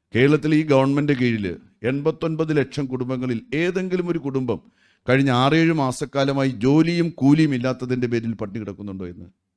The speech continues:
ഒരു കുടുംബവും പട്ടിണി കിടക്കുന്നില്ല. ഞാൻ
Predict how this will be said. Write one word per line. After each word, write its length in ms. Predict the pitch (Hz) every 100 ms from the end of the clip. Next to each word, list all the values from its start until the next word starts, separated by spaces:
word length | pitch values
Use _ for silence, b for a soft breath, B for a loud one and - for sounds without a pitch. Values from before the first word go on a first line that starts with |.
| _ _
ഒരു 240 | 90 113 123
കുടുംബവും 400 | 127 123 120 120
പട്ടിണി 180 | 107 101
കിടക്കുന്നില്ല. 440 | 90 85 80 69 - _ _ _ _ _ _ _ _
ഞാൻ 180 | 104 131